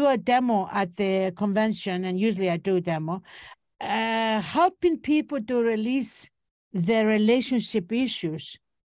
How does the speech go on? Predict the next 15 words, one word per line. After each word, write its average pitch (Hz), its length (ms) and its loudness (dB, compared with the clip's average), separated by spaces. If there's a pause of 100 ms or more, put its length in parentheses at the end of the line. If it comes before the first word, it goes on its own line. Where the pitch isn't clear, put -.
(720)
and 233 120 2
specifically 262 960 0
with 226 260 0
our 220 180 2
childhood 240 680 -2
issues, 165 480 -6
with 220 180 2
our 214 180 4
mothers 202 500 2
and 185 180 -2
fathers, 214 360 0
because 208 360 -4
mother 233 380 0
and 196 200 -6
father, 214 420 0